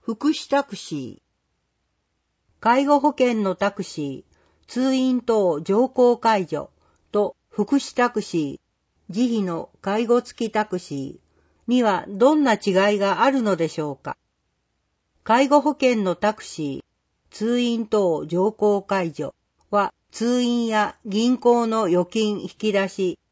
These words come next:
メガネや補聴器のお店、観光庁など、ご本人が行かなければならない場所へ、ヘルパーが運転する自動車での送迎、および移動、移乗の介助をします。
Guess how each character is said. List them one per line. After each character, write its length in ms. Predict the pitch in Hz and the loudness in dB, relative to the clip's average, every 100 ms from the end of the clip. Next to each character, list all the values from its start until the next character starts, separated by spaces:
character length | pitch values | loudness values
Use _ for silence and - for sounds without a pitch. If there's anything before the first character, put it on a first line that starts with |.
| _ _ | _ _
メ 160 | 208 262 | -2 0
ガ 160 | 254 | 0
ネ 140 | 208 185 | 0 0
や 180 | 170 156 | 0 -4
補 220 | 160 202 | -4 -2
聴 300 | 262 262 240 | 2 4 4
器 160 | 202 175 | 0 -2
の 160 | 165 | 0
お 60 | 165 | -2
店、 440 | 175 170 175 165 - _ _ _ | -4 -2 -2 -4 -8 _ _ _
観 300 | 220 240 269 | 0 2 2
光 260 | 277 269 247 | 4 4 4
庁 260 | 196 180 | 2 2
な 160 | 165 160 | 0 -4
ど、 220 | 151 156 _ _ - | -6 -8 _ _ 0
ご 160 | 208 | 2
本 280 | 220 294 269 | 4 4 4
人 240 | 247 214 185 | 0 0 0
が 160 | 180 | 0
行 120 | 190 | 0
か 140 | 247 254 | 0 0
な 140 | 262 | 0
け 120 | 254 | 0
れ 120 | 214 190 | 0 2
ば 180 | 185 | 0
な 160 | 180 185 | 0 0
ら 160 | 220 247 | 0 0
な 160 | 220 | 0
い 100 | 180 | -2
場 160 | 160 160 | -4 -4
所 220 | 175 170 | -4 -4
へ、 160 | 160 - _ - | -4 -8 _ -4
ヘ 120 | 220 | 0
ル 140 | 240 | 0
パ 240 | - 240 233 | 2 0 2
ー 40 | |
が 180 | 233 226 | 0 0
運 160 | 233 | -2
転 280 | 220 226 226 | -2 -2 -2
す 140 | 220 220 | -2 0
る 120 | 214 | 0
自 180 | 190 202 | 0 2
動 220 | 254 247 | 2 2
車 180 | 214 190 | 0 -2
で 120 | 170 | -2
の 140 | 160 | -4
送 320 | 156 190 196 190 | -6 -2 -2 0
迎、 340 | 180 180 165 _ _ - | 0 0 -4 _ _ -6
お 100 | 196 | 0
よ 180 | 202 196 | 0 0
び 280 | 196 180 - | -4 -6 -6
移 160 | 196 190 | -2 2
動、 400 | 214 208 196 - | 4 4 0 -2
移 200 | 202 180 | -4 0
乗 280 | 220 220 208 | 2 2 2
の 220 | 208 196 | 0 -2
介 240 | 247 254 220 | 0 0 0
助 140 | 165 | -2
を 160 | 139 135 | -4 -6
し 160 | 139 | -10
ま 180 | 139 135 | -10 -12
す。 240 | - - | -16 -20